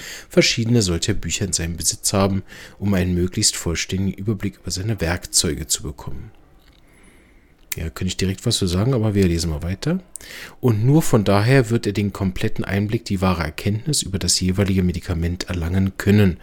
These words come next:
zumindest soweit es dessen homöopathische Qualität betrifft.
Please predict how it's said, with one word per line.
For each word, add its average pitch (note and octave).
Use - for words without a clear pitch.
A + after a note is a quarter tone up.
zumindest G#2+
soweit F#2
es -
dessen F2+
homöopathische E2+
Qualität -
betrifft. -